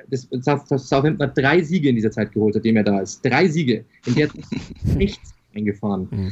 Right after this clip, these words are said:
Speaker 1: Also das ist, das ist einfach nichts. Und trotzdem, und das ist für mich der größte Irrsinn, verlängert man im Sommer den Vertrag mit ihm. Das ist etwas, was ich nicht verstehen möchte. Das, der, das Team, der, der, der Club sagt, er möchte in den nächsten Jahren bis zu fünfzig Prozent aus der eigenen Jugend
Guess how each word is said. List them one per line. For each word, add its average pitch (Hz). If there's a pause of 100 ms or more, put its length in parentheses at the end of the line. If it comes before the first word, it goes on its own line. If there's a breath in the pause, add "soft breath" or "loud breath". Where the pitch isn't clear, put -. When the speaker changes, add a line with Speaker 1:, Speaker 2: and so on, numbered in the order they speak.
(120)
Speaker 1:
Also 131 (520)
das -
ist, -
das 139
ist 196
einfach 147
nichts. 117
Und 131
trotzdem, 208
und 156
das 175
ist 180
für 170
mich 180
der 151
größte 165
Irrsinn, 143
verlängert 175
man 175
im 143
Sommer 165
den 160
Vertrag -
mit 107
ihm. - (960 loud breath)
Das 156
ist 180
etwas, 165
was 156
ich 147
nicht 160
verstehen 180
möchte. 190 (180)
Das, 127 (140)
der, 139
das 139
Team, 170
der, 120
der, 135
der 131
Club 175
sagt, 165
er 147
möchte 156 (280 loud breath)
in 135
den 139
nächsten 147
Jahren 143
bis 147
zu -
fünfzig 180
Prozent 156
aus 147
der 120
eigenen 135
Jugend 202